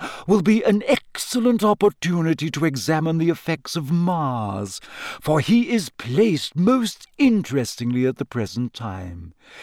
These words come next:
If you will all look this way, I will dim the lights.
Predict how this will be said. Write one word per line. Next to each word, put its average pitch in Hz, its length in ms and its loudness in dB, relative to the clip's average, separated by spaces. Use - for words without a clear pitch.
If 120 180 -4
you 202 120 4
will 247 200 6
all 247 200 6
look 233 220 2
this 208 200 -2
way, 208 460 2
I 120 160 0
will 131 160 0
dim 117 380 -2
the 120 100 -2
lights. - 680 -10